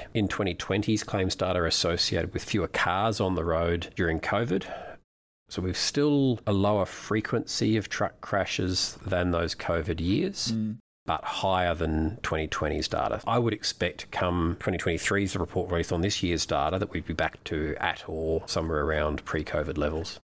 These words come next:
Speaker 2: Right, so you don't really think there's too much changing at all?
Speaker 1: Uh, in the short term,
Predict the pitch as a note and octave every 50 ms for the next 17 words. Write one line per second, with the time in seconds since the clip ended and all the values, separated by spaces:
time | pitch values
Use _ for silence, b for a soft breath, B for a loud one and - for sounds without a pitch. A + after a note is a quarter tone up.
0 | _ _ - - B2+ B2 A2+ A2 G#2 - - C3 A#2+ C3+ D3 D#3+ F3 D#3+ C#3+ B2
1 | C3 C#3 C3 B2 G#2 C#3 B2+ A#2+ - - A2 A2+ G#2+ - - C#3+ C3 B2+ A#2 G#2+
2 | - - - B2 A#2 A#2+ A#2+ A2 A2 G#2 G#2+ G2+ G#2 G#2+ A2+ G2 D2+ C2+ - -
3 | _ _ _ _ _ _ _ _ - - G3+ G#3 G#3 G#3 G3 B B B B B
4 | B B B - - _ _ _ _ _ - - F3 F#3 F#3 F3+ - - A3+ B3+
5 | - - A#3 G#3